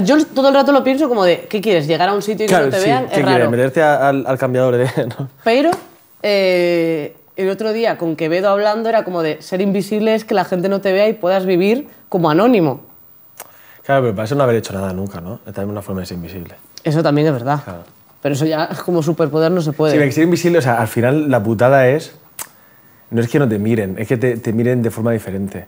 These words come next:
Speaker 1: Claro.
Speaker 2: O sea, al final la invisibilidad, que no te, nadie te ve, ¿no? Y te
Speaker 1: Claro.
Speaker 2: alguien te tiene que mirar.
Speaker 1: Alguien te tiene que
Speaker 2: Alguien te
Speaker 1: mirar.
Speaker 2: tiene que mirar.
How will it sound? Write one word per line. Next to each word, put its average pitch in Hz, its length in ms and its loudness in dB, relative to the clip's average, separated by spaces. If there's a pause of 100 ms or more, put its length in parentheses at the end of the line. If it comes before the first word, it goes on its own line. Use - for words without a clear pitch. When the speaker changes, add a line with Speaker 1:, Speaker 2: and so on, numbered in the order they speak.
(140)
Speaker 1:
Claro. 160 280 0
Speaker 2:
O - 180 -16
sea, 117 160 -2
al 104 60 -2
final 120 440 -2 (480)
la 123 120 -2
invisibilidad, 113 840 2 (640)
que - 100 -6
no 117 100 0
te, 123 140 2
nadie 113 520 0
te 104 100 0
ve, 107 160 0
¿no? 131 220 -4 (220)
Y 98 80 -8
te - 60 -6
Speaker 1:
Claro. - 160 -2
Speaker 2:
alguien 131 220 0
te 120 60 2
tiene 101 160 0
que 95 60 0
mirar. 92 220 -4
Speaker 1:
Alguien 180 220 2
te 202 80 -2
tiene 196 220 -2
que 147 80 -6
Speaker 2:
Alguien 117 160 0
te 123 140 0
Speaker 1:
mirar. 131 140 0
Speaker 2:
tiene 95 140 -4
que 92 60 -6
mirar. 87 200 -12